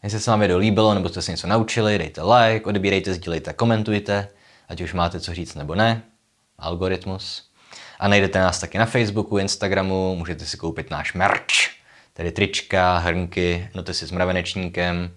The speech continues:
Úterky a čtvrtky od půl sedmé streamu na Twitchi videohry, v tuhle chvíli Kingdom Come Deliverance. V nejbližší době se přesunu k sérii Bioshock. Finančně nás můžete podpořit na Patreonu. A to je snad všechno.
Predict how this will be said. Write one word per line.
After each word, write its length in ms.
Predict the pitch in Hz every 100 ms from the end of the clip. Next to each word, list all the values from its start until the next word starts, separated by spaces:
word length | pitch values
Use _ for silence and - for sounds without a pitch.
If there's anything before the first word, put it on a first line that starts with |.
| _ _ - - - -
Úterky 380 | 101 101 95 92
a 60 |
čtvrtky 460 | 87 95 92 - 92
od 100 | 87
půl 160 | 92
sedmé 340 | 85 90 87 85
streamu 260 | - 90
na 100 | 87
Twitchi 280 | 82 82 -
videohry, 680 | 87 101 98 95 98 95 87
v 80 | -
tuhle 220 | - 87
chvíli 280 | - 87 82
Kingdom 340 | 90 85 85
Come 180 | 82 82
Deliverance. 800 | 78 92 92 95 90 90 - - - - - - -
V 60 |
nejbližší 400 | 90 85 85 92
době 200 | 87 104
se 120 | -
přesunu 380 | 90 90 - 90
k 80 | 87
sérii 300 | - 82 80
Bioshock. 640 | 82 101 101 - 101 - - _ _ - - - - -
Finančně 360 | - 110 107 110
nás 140 | 98
můžete 260 | 101 87 -
podpořit 400 | 90 - 85 78
na 100 | 80
Patreonu. 1000 | 117 - 113 110 107 107 104 101 101 101 104 _ _
A 220 | 147 147
to 160 | 143 98
je 100 | 92
snad 200 | - 92
všechno. 400 | - 90 -